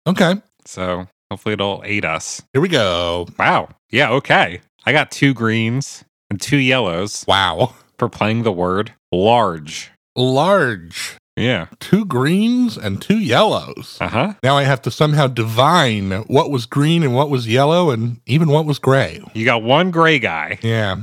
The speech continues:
Speaker 2: That one gray guy, he's kinda like the, um, the imposter in Among Us, right?
Speaker 1: Oh, yeah. Sussy Baka.
Speaker 2: Oh, for sure.
Speaker 1: You know what I mean?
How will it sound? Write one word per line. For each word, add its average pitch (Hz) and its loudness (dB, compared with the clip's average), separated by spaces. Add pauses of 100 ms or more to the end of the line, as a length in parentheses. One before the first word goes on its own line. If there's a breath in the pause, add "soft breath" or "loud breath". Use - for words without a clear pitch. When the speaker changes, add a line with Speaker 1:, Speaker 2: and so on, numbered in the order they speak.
Speaker 2:
That 170 6
one 190 2
gray 190 4
guy, 170 2
he's 156 -2
kinda 233 0
like 185 0
the, 143 2
um, 110 -2
the 120 -2
imposter 117 -2
in 92 -6
Among 92 -4
Us, 87 -8
right? 120 0
Speaker 1:
Oh, 117 4
yeah. 104 0 (200)
Sussy 185 0
Baka. 113 0
Speaker 2:
Oh, 104 0
for 98 -4
sure. 92 -2
Speaker 1:
You 127 -2
know 113 2
what 120 0
I - 0
mean? 120 -2